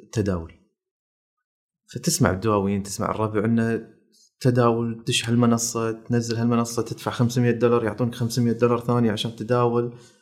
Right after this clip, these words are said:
ونزل الديمو وجرب. وهديته وقلت، وقمت أصير أنا بالدواوين: "يا، يا جماعة ترى نصابين،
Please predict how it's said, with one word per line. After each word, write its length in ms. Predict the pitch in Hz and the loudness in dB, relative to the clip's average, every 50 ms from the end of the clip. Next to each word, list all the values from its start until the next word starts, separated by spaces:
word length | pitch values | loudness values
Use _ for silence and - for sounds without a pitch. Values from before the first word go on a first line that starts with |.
| _ _ _ | _ _ _
ونزل 380 | 131 127 131 135 120 120 127 120 | 4 6 6 6 6 6 4 2
الديمو 760 | 120 120 117 127 127 127 123 120 120 120 117 - - - _ | 2 2 2 2 4 4 4 2 0 -2 -4 -8 -16 -18 _
وجرب. 600 | - 117 110 123 131 135 127 120 123 123 123 120 - - - _ _ _ - | -8 0 4 6 6 6 4 2 0 -2 -2 -4 -8 -14 -20 _ _ _ -10
وهديته 520 | 107 98 104 - - 123 123 123 127 110 | -6 -6 -6 -2 -2 -2 -2 0 -2 -4
وقلت، 400 | 95 87 101 87 - - - - - | -4 -4 -6 -8 -10 -12 -16 -12 -8
وقمت 300 | 117 113 123 143 139 143 | -2 2 2 2 2 2
أصير 340 | 143 131 - 170 156 131 131 | -2 0 2 4 4 6 6
أنا 100 | 135 123 | 6 4
بالدواوين: 520 | 107 117 117 117 120 131 151 147 123 117 117 | 2 2 2 2 4 4 4 2 0 -2 -2
"يا، 360 | 104 - - 131 139 135 - - | -4 -2 -2 -4 -4 -4 -2 -2
يا 120 | 139 139 | -2 -2
جماعة 360 | 120 113 113 113 110 104 107 | -2 -4 -4 -2 -2 -4 -4
ترى 160 | - 120 113 | -4 -6 -6
نصابين، 720 | 110 110 110 - - 110 110 110 117 117 113 120 120 - | -6 -6 -8 -8 -6 -6 -6 -6 -8 -10 -10 -12 -16 -20